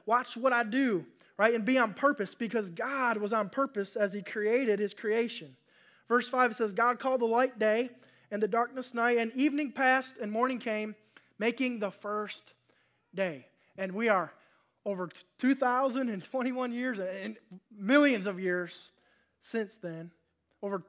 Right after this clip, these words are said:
two thousand twenty-one years since, since Jesus laid his life down for you and for me, right? And that was all she wrote. God spoke, and then there was, and we are just living in that blessing that God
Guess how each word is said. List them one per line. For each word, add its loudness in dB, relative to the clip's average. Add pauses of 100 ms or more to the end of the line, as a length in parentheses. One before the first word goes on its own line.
(220)
two -6
thousand 0
twenty-one -4
years -6
since, -14
since -16
Jesus -10
laid -4
his -8
life -6
down -10 (380)
for -12
you -4
and -12
for -12
me, -14 (840)
right? -4
And -6
that 2
was 0
all 2
she -6
wrote. -2 (560)
God -6
spoke, 0
and -8
then 0
there -4
was, -2 (440)
and -10
we -2
are 0
just -8
living -4
in -8
that -8
blessing -6 (480)
that -12
God -6